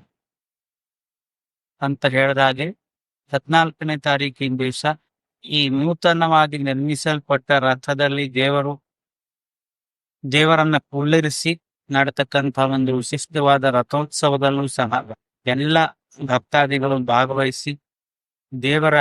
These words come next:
ಅನುಗ್ರಹಕ್ಕೆ, ಅನುಗ್ರಹಕ್ಕೆ ಪಾತ್ರರಾಗಿ, ಅಲ್ಲದೆ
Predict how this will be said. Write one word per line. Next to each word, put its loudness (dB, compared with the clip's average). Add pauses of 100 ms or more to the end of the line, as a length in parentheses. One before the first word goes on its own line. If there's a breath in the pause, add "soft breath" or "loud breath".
(420)
ಅನುಗ್ರಹಕ್ಕೆ, 0 (200)
ಅನುಗ್ರಹಕ್ಕೆ 0
ಪಾತ್ರರಾಗಿ, 0 (840)
ಅಲ್ಲದೆ 0